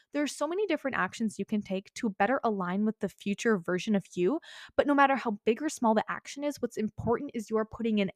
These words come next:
effort into becoming the best version of you. 'Cause again,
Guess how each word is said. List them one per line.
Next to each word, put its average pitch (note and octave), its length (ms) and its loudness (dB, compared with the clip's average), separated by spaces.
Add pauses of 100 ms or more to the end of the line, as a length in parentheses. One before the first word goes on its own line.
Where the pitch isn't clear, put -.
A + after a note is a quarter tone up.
(120)
effort D#4+ 380 6 (320)
into F#4+ 420 2
becoming G#3 500 0 (240)
the G#3 80 2
best F3+ 280 4
version F3+ 260 2
of F3+ 140 -4
you. C4 120 2 (460)
'Cause C4+ 120 6
again, C#4+ 280 6